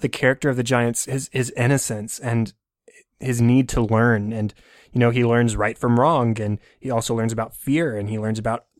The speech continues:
others' fear of him. And it, it's, it's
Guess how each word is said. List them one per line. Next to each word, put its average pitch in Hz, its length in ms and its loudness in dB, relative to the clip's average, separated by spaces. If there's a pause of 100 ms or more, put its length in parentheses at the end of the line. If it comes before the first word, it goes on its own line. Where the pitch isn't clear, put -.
others' 127 540 0 (100)
fear 110 240 -4
of 110 140 -2
him. 107 400 -2 (560)
And 117 340 0 (180)
it, - 120 -12
it's, 135 280 -8
it's - 280 -2